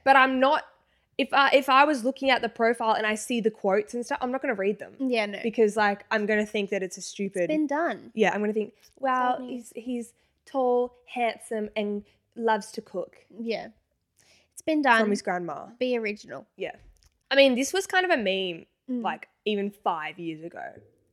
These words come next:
Speaker 1: But, like, the fish pics.
Speaker 2: Yeah.
Speaker 1: Yeah.
Speaker 2: If you still have fish pics after the meme, then
Speaker 1: Mm.
Speaker 2: my God.
Speaker 1: And it's really
Speaker 2: It's
Speaker 1: not that hard for a boy. I know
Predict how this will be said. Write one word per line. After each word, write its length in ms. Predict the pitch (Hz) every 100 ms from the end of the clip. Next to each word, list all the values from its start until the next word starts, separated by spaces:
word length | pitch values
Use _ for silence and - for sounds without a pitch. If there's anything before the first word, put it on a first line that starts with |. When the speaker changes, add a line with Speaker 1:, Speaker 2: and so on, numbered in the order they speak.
| -
Speaker 1:
But, 120 | 302
like, 180 | 320 320
the 80 | 349
fish 440 | - 185 233 - -
pics. 540 | 349 427 - - - - _ _
Speaker 2:
Yeah. 520 | 208 185 180 175 170
Speaker 1:
Yeah. 340 | 180 160 127 - _ _ _ _ 233
Speaker 2:
If 160 | 233
you 280 | 269 302 302
still 300 | - 247 247
have 200 | 233 226
fish 220 | 196 202 -
pics 260 | 180 - -
after 300 | 196 202 -
the 100 | 202
meme, 420 | 196 185 175 180
then 400 | 185 214 185 160 _ _ _ _ _
Speaker 1:
Mm. 140 | 190 190
Speaker 2:
my 220 | 180 143
God. 320 | - 90 104 403
Speaker 1:
And 80 |
it's 120 | 415 311
really 180 | 349 440
Speaker 2:
It's 80 |
Speaker 1:
not 120 | 659 640
that 240 | 659 -
hard 420 | 277 247 240 247 - _ _ _ _ _ _ _ _
for 180 | - 269
a 60 | 240
boy. 340 | 208 220 226 -
I 80 |
know 140 | 262